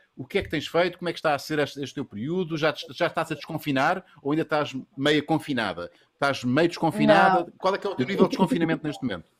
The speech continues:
Speaker 2: O meu nível de desconfinamento é cama.
Speaker 1: Ok,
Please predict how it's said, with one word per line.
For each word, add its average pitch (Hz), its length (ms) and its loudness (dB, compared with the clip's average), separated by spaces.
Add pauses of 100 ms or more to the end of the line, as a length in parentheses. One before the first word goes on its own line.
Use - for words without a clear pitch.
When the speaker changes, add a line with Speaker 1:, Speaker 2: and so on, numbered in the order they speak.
(1160)
Speaker 2:
O - 100 -6
meu 196 160 4
nível 220 300 6
de 202 60 2
desconfinamento 233 760 4
é 214 80 6
cama. 233 580 4 (800)
Speaker 1:
Ok, 113 200 6